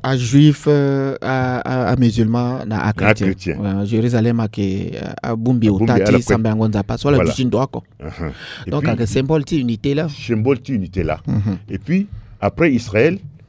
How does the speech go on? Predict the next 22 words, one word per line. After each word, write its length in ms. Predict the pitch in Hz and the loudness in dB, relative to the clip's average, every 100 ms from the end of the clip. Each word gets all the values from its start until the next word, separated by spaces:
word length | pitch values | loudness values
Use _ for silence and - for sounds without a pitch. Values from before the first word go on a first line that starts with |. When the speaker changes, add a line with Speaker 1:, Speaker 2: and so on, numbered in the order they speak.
| - - | -20 -16
Speaker 2:
ayeke 280 | 90 101 87 - _ _ - - _ | -12 -8 -8 -10 _ _ -20 -20 _
Italie. 400 | 90 104 98 95 - | -4 -2 0 -2 -6
Speaker 1:
Mm. 320 | - 117 101 - - _ - - | -4 -2 -2 -4 -12 _ -20 -12
Speaker 2:
Italie, 480 | 95 - 107 165 170 78 | -8 0 0 0 -4 -4
Vatican. 580 | 95 110 - - 92 - - | -2 0 0 2 2 0 4
Pape 220 | 160 156 110 | 6 6 4
ayeke, 180 | - 95 92 | 0 -4 -4
ayeke, 460 | 95 87 101 87 87 | -8 -10 -10 -10 -10
ayeke, 0 | 87 87 | -10 -10
ayeke, 400 | 87 87 87 90 | -10 -10 -10 -8
ayeke, 960 | 87 82 76 - 82 85 80 80 87 87 | -8 -10 -12 -16 -12 -10 -10 -12 -12 -12
ayeke 260 | 90 82 90 87 85 80 | -14 -10 -6 -6 -6 -8
mun, 160 | 90 120 | -4 -4
Speaker 1:
Ar-, 260 | 123 123 117 - - - _ - | -4 -6 -10 -18 -20 -20 _ -20
Speaker 2:
ayeke, 140 | - 104 - | -16 -16 -16
ayeke 160 | - 101 | -8 -6
recevoir 420 | 98 107 110 117 | -4 0 2 4
ameni 300 | 117 123 101 | 2 0 -2
ngeni. 220 | 104 113 107 | -4 -6 -4
Speaker 1:
Mm. 300 | 131 123 104 - - _ | 0 0 -2 -6 -20 _
Speaker 2:
Pape. 280 | 135 - - _ - | -2 -2 -10 _ -8
Speaker 1:
Mhm. 440 | 120 107 123 101 | -4 -2 -2 -4